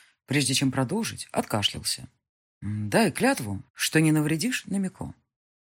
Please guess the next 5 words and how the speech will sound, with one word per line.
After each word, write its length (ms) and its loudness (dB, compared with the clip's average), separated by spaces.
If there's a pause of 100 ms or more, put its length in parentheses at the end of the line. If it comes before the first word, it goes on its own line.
(100)
«Хорошо?» 480 0 (440)
Драконица 560 4
согласилась 560 0
без 180 0
раздумий, 560 4